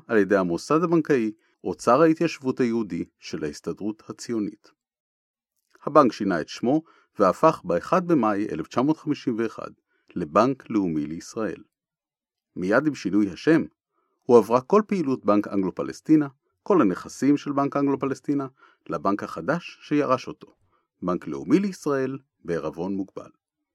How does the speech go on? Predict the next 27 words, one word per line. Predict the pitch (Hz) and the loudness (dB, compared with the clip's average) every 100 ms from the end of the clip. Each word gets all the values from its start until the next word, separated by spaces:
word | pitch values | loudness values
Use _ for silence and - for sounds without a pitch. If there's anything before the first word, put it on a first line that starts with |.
| _ _ _ _ _ | _ _ _ _ _
המעבר | 110 101 85 131 | -4 0 2 2
למסגרת | 214 196 92 101 113 | 4 2 2 0 -2
החדשה | - - - - 113 98 90 _ _ - | -6 -18 -16 -6 -2 -2 -6 _ _ -2
עוררה | 107 113 151 | 0 2 -2
צורך | - 160 160 - | 2 2 2 0
להנפיק | 113 98 - 143 | -2 -2 -2 -6
סדרת | - 104 113 180 | -4 -4 -2 -4
שטרות | - 127 113 | -2 -2 -2
חדשה, | - 95 - - - _ _ _ _ | -4 -6 -4 -6 -8 _ _ _ _
כזו | - 92 120 | -4 -2 -4
שתהיה | - - 90 85 | -6 -10 -6 -6
במקום | 78 82 87 | -6 -8 -4
הראשונה, | 98 104 151 160 - _ | -2 0 2 2 -2 _
זו | 95 82 | -12 -10
של | 90 98 78 - _ _ - | -8 -8 -8 -14 _ _ -10
בנק | 78 78 - | -8 -8 -10
אנגלו-פלסטינה. | 85 65 - 85 - 180 151 - _ _ _ _ _ _ _ 110 | -10 -10 -10 -12 -6 -2 -2 -4 _ _ _ _ _ _ _ 0
ואכן, | 120 - 71 73 _ _ _ - | 0 0 -10 -12 _ _ _ -4
כשנה | 127 139 170 | 0 4 4
לאחר | 147 - 104 | 2 0 -2
מכן, | 87 - - 98 | -2 -6 -8 -6
ביוני | 85 85 127 143 110 | -4 -2 0 0 -2
אלף | 87 | -6
תשע | - 120 | -6 -6
מאות | 120 | -6
חמישים | - 87 - 69 | -8 -8 -8 -10
ושתיים, | - - - | -12 -14 -12